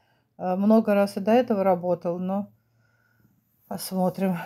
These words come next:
Вот эти интересные, э, тумбы-комоды, которые, ну, как они называются, я не знаю, дрессеры, что для кухни,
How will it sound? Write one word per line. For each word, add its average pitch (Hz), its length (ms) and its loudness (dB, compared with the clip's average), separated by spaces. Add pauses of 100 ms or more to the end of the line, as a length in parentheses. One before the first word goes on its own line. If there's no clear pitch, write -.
(140)
Вот 220 180 -4
эти 233 220 2
интересные, 208 880 -2 (380)
э, 185 480 -2 (300)
тумбы-комоды, 214 1000 0
которые, 202 760 -6
ну, 202 320 -4 (120)
как 170 220 -6
они 156 160 -6
называются, 151 600 -8
я 151 60 -8
не 165 120 -8
знаю, 160 400 -6
дрессеры, 156 520 -8
что 165 260 -12
для 175 220 -2
кухни, 170 480 -8